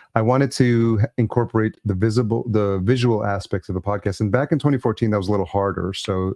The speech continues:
I had to use Skype with call recorders so I could see the guest, 'cause I wanted that face-to-face interaction, because at that time, people were just doing audio podcasts.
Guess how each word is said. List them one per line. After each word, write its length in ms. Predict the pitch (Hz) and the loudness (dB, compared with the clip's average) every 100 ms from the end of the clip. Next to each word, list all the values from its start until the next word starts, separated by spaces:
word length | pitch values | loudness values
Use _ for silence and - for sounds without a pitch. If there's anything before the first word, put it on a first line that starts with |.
| - | -4
I 100 | 101 | -4
had 260 | 107 104 | -2 -2
to 100 | - | -2
use 260 | 98 92 - | -2 -2 -4
Skype 360 | - 101 98 - | -4 -2 -2 -6
with 100 | - | -6
call 220 | - 98 | -2 -2
recorders 440 | 98 - 95 95 | -2 -2 -4 -2
so 80 | - | -2
I 60 | 95 | -2
could 180 | 95 | -2
see 300 | 87 - 117 | -4 -2 0
the 80 | 104 | 0
guest, 420 | 90 107 101 - | 0 0 0 -4
'cause 140 | - 98 | -6 -2
I 60 | |
wanted 560 | 98 98 117 131 95 90 _ _ _ _ - | 0 0 0 2 0 -4 _ _ _ _ -4
that 240 | 101 95 - | -2 -2 -6
face-to-face 800 | - 110 104 - 104 - 101 - | -4 0 0 -2 -4 -2 -2 0
interaction, 680 | 98 - 92 101 - - 90 | -2 0 -2 -2 -4 -4 -2
because 460 | - 101 90 - - | 0 -2 -2 -6 -2
at 100 | 110 | 2
that 200 | 131 - | 2 2
time, 220 | 113 104 | -2 0
people 180 | 104 104 | 0 0
were 80 | |
just 220 | 98 101 - | 0 0 0
doing 160 | 98 | 0
audio 260 | 101 120 123 | 0 0 0
podcasts. 720 | 120 117 - 90 90 - - | 0 -4 -4 -4 -6 -8 -18